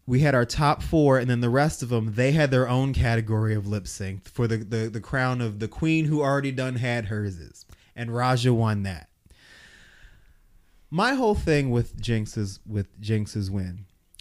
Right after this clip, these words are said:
she coulda won anyway. She deserved to win anyway, based on what she did on this show.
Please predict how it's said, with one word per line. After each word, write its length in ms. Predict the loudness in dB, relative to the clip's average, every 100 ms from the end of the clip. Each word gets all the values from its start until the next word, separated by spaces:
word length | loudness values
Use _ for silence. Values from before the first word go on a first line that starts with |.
| -6
she 200 | -4 -2
coulda 260 | 2 2
won 260 | 4 2 2
anyway. 460 | 2 2 2 0 -8 -20 _ _
She 200 | -4 0
deserved 520 | 0 2 4 2 0
to 80 | -2
win 280 | 0 0 0
anyway, 500 | 0 2 4 2 -2
based 360 | 0 4 4 2
on 160 | 0
what 180 | 2 0
she 180 | -2 -2
did 260 | 0 0 0
on 300 | -2 -2 0
this 140 | -2
show. 320 | -4 -8 -8